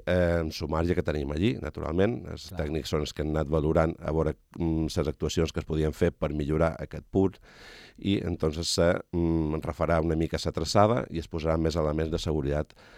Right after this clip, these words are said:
Speaker 1: a la zona, a més dels drenatges que també se li han fet.
Speaker 2: Mm. Bé, em, d'altra banda, queden, això sí, pendents per després de l'estiu o a final, o a, o a,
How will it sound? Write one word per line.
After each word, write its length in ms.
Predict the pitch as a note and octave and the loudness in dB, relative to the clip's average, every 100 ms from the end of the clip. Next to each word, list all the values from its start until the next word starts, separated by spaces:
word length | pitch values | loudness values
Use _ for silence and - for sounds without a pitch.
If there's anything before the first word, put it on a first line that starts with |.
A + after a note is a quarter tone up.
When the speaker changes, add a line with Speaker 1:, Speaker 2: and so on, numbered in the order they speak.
| - | -14
Speaker 1:
a 100 | - C#2+ | -8 -6
la 60 | D#2 | -4
zona, 280 | D2+ D2+ - - | -4 -6 -8 -4
a 180 | D2+ | -2
més 200 | D2+ E2 | 2 2
dels 140 | E2 D2+ | 2 0
drenatges 460 | D#2 E2+ E2 F#2+ | 0 2 2 0
que 80 | - | -6
també 280 | D2+ D2 C#2+ | -8 -8 -8
se 140 | - | -10
li 120 | - - | -12 -16
han 80 | |
fet. 280 | - - - - - - | -18 -20 -20 -20 -20 -20
Speaker 2:
Mm. 260 | G#2 F#2 F2 - - - - - - _ _ _ _ | -18 -16 -20 -20 -20 -20 -20 -20 -20 _ _ _ _
Bé, 400 | C#3+ E3+ F#3+ F#3 | 0 2 2 0
em, 640 | D#3 D#3+ D#3 D#3+ D#3 D3+ D3+ | 0 2 2 0 -2 -2 0
d'altra 240 | E3+ F3+ | 0 2
banda, 300 | F#3 G#3+ A3+ | 0 2 0
queden, 380 | - F#3+ G3 G3 | 0 0 2 0
això 160 | E3 G3 | -2 -2
sí, 300 | A#3 B3+ C4 - | 2 2 0 -2
pendents 400 | D3+ D#3+ F#3 F3 | -2 0 0 0
per 120 | E3+ D#3 | -2 -2
després 460 | D3+ - F#3+ F#3+ E3 | -4 -4 -2 -2 0
de 80 | D#3+ | -2
l'estiu 380 | D3 - B3 A#3+ | -2 -2 0 4
o 80 | D#3+ | 2
a 20 | |
final, 460 | D#3+ D#3 D3+ D3 C#3 | 2 -2 0 0 0
o 60 | |
a, 60 | C#3 | 0
o 220 | C3 B2+ | -2 -2
a, 60 | B2+ | -4